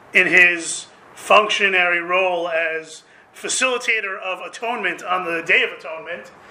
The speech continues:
represents the entirety of the Jewish people. And as a result, he is not, the, the, the community is not allowed to, as the entirety of the Jewish people, is not allowed to forego their honor,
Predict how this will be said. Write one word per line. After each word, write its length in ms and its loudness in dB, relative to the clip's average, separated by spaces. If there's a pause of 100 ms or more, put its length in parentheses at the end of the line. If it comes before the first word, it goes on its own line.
(160)
represents 640 2
the 140 -14
entirety 540 -2
of 80 -8
the 60 -16
Jewish 280 -12
people. 240 -20 (520)
And 120 0
as 160 4
a 60 -8
result, 500 2 (220)
he 180 -10
is 160 -6
not, 380 2
the, 200 -6
the, 240 -8
the 80 -8
community 400 0
is 140 -2
not 160 0
allowed 300 0
to, 280 -12
as 320 -2 (240)
the 140 -12
entirety 480 0
of 80 -10
the 80 -16
Jewish 260 -10
people, 500 -4 (280)
is 140 2
not 180 6
allowed 180 2
to 80 -4
forego 380 -8
their 180 -2
honor, 360 0